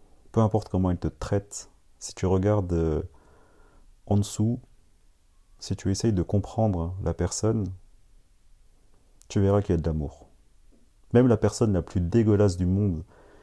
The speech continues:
tu verras qu'il y a eu un élément déclencheur dans sa vie, à un moment, c'était de l'amour, qui s'est peut-être transformé en haine et qui, euh, et qui l'a poussé à faire des actes atroces, peu importe.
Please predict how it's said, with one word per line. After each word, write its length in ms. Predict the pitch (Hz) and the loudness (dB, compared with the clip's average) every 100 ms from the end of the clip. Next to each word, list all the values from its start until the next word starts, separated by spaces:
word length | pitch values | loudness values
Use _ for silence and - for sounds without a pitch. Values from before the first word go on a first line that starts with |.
| _ _ - | _ _ -10
tu 100 | 92 | -2
verras 300 | 92 98 110 | 2 4 2
qu'il 420 | - 92 87 85 - | 2 0 0 0 -2
y 160 | 85 87 | 0 2
a 40 | |
eu 120 | 92 | 2
un 100 | 87 | 2
élément 280 | 90 92 95 | 2 2 2
déclencheur 500 | 95 - 95 - 95 | 0 -2 -4 -2 -2
dans 100 | 85 | -2
sa 200 | - 90 | -2 -2
vie, 240 | 82 92 101 _ _ _ _ _ _ - | -2 -4 -6 _ _ _ _ _ _ -8
à 80 | 90 | -4
un 40 | |
moment, 460 | 85 87 87 87 98 | 0 0 0 -2 -6
c'était 260 | - 78 78 | -6 -2 -2
de 100 | 78 | -2
l'amour, 400 | 73 69 - - - _ - - _ _ _ - - - | -4 -6 -12 -20 -20 _ -20 -20 _ _ _ -20 -20 -10
qui 100 | 95 | -4
s'est 140 | 104 | -2
peut-être 260 | 92 95 98 | 0 -2 -4
transformé 680 | - 101 - 87 87 90 92 _ - - - - - - - | -6 -6 0 2 2 2 -2 _ -20 -20 -20 -20 -20 -12 -6
en 160 | 82 - | -4 -2
haine 480 | 82 85 87 80 76 - | 0 0 0 -2 -4 -6
et 100 | 80 | -6
qui, 340 | 80 - 82 80 | -8 -6 -2 -2
euh, 140 | 78 - | -2 -4
et 80 | |
qui 120 | 76 85 | -6 -4
l'a 100 | 82 | -4
poussé 380 | 92 87 - | -4 -4 -2
à 60 | 87 | -4
faire 260 | - 87 80 | -4 -4 -2
des 240 | 78 78 | -2 -2
actes 220 | 80 - - | -4 -6 -6
atroces, 640 | 82 - 90 - - - - | -6 -2 -4 -4 -10 -12 -6
peu 100 | 87 | -4
importe. 560 | 85 92 92 - - | -2 -4 -4 -10 -18